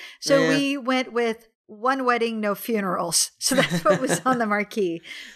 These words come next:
Speaker 1: The other thing is we had this movie, th-, we had a screen that we could play with. Now, at the time, because they were new to it,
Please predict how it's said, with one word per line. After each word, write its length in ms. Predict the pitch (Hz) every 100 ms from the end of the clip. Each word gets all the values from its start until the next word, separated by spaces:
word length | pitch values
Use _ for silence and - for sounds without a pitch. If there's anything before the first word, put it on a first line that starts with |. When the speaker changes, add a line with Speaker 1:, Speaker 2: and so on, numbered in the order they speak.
| - _ _ _
Speaker 1:
The 140 | 240
other 160 | 339 427
thing 180 | 269 208
is 300 | 220 233 -
we 260 | 214 269 247
had 500 | 220 185 190 233 262 - - -
this 720 | 190 208 214 254 - - - _ _ _ _
movie, 340 | 226 269 381 427
th-, 120 | - -
we 100 | 226
had 80 | 294
a 80 | 311
screen 520 | - - 294 403 415
that 80 | 254
we 80 | 240
could 140 | 269
play 200 | - 339
with. 220 | 359 190 -
Now, 380 | 240 254 240 247 -
at 200 | 247 254
the 80 | 453
time, 680 | - - 381 339 240 220
because 380 | 214 - 226 220
they 160 | 220 202
were 100 | 202
new 200 | 254 302
to 120 | 202
it, 180 | 190